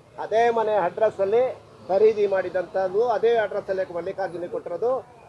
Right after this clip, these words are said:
ದಾನ ಪತ್ರದಲ್ಲೂ ಅದೇ ಅಡ್ರೆಸ್ ಇದೆ. ಅಂದರೆ ನಾನ್ ಹೇಳ್ತಾ ಇರೋದು, ನಾನ್ ಹೇಳ್ತಾ ಇರೋದು ಇವ್ರು, ಇವ್ರದೇ ಬೇನಾಮಿ ಅಂತ ಯಾಕಿಲ್ಲ ಹೇಳ್ಬಾರ್ದು ನಾನು. ಹಾಗಾದ್ರೆ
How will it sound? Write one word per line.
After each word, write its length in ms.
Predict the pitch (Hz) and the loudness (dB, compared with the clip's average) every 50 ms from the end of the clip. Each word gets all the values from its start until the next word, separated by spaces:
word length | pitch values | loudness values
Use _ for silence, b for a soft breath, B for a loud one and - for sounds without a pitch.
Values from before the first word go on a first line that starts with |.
| - - | -10 -6
ದಾನ 280 | 131 165 190 202 202 | -2 0 0 2 0
ಪತ್ರದಲ್ಲೂ 520 | 196 - 190 175 - 170 156 156 165 165 180 | 0 -2 -4 -6 -8 -10 -8 -8 -6 -2 -2
ಅದೇ 420 | 170 156 160 170 170 170 170 175 | -2 -2 0 -2 -2 -2 -2 -2
ಅಡ್ರೆಸ್ 340 | 170 156 - 165 160 - 156 | -4 -6 -8 -10 -10 -10 -6
ಇದೆ. 160 | 156 160 151 123 - - - - _ _ _ _ _ _ _ _ _ _ _ - - | -4 -4 -4 -4 -6 -12 -20 -20 _ _ _ _ _ _ _ _ _ _ _ -8 -2
ಅಂದರೆ 400 | 165 190 202 196 196 190 202 220 | 0 0 2 2 2 2 2 2
ನಾನ್ 400 | 214 175 - 185 202 226 233 233 | 4 4 4 4 4 4 4 4
ಹೇಳ್ತಾ 340 | 220 220 208 196 - 196 185 | 2 2 0 0 0 0 0
ಇರೋದು, 600 | 180 175 170 170 208 240 262 233 - - - - - - - - _ _ _ _ _ _ _ - | 0 0 -2 0 0 0 0 0 -4 -10 -20 -20 -20 -20 -20 -20 _ _ _ _ _ _ _ -4
ನಾನ್ 240 | 151 190 226 240 233 | 2 4 4 4 6
ಹೇಳ್ತಾ 360 | 233 226 220 196 208 202 196 | 4 2 2 2 0 0 0
ಇರೋದು 220 | 196 196 196 233 | 0 0 0 2
ಇವ್ರು, 760 | 220 196 190 196 190 202 208 233 254 269 170 - - - - _ _ _ _ _ - - - _ - 143 | 0 2 2 0 2 2 4 4 4 4 2 0 -6 -14 -20 _ _ _ _ _ -20 -20 -20 _ -6 0
ಇವ್ರದೇ 360 | 175 202 240 254 254 269 269 262 | 4 8 10 10 10 10 8 8
ಬೇನಾಮಿ 460 | 202 233 240 247 247 240 240 240 240 | 8 6 6 6 6 6 6 6 4
ಅಂತ 100 | - 254 | 6 6
ಯಾಕಿಲ್ಲ 540 | 226 226 233 226 233 240 240 247 226 175 135 | 6 6 6 6 2 0 2 4 2 2 2
ಹೇಳ್ಬಾರ್ದು 420 | 151 202 214 202 214 220 202 196 | 2 2 4 4 4 2 2 2
ನಾನು. 200 | 220 214 190 147 | 0 0 0 -2
ಹಾಗಾದ್ರೆ 640 | 113 - _ - - 160 190 185 202 196 180 170 | -4 -8 _ -12 -4 -2 2 2 2 2 2 0